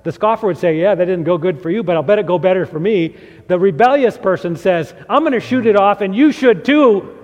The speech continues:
I don't care what happens." They are fools because they're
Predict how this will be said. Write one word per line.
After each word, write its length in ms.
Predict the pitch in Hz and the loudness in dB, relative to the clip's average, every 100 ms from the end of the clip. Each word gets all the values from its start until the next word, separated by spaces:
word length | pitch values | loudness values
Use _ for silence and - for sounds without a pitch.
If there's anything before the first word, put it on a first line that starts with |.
| - - | -20 -2
I 140 | 269 | 2
don't 200 | 311 294 | 4 2
care 220 | - 302 311 | 6 8 8
what 160 | 254 | 4
happens." 580 | 196 160 123 101 - - _ _ _ _ _ _ _ - | 2 -2 -6 -14 -18 -20 _ _ _ _ _ _ _ 0
They 360 | 220 262 254 | 4 4 2
are 280 | 202 196 180 | 0 0 2
fools 720 | 143 - - 285 269 180 156 | -2 -10 -2 2 4 2 -2
because 320 | 160 170 180 139 | -6 -4 -4 0
they're 380 | 180 160 - | 0 0 -4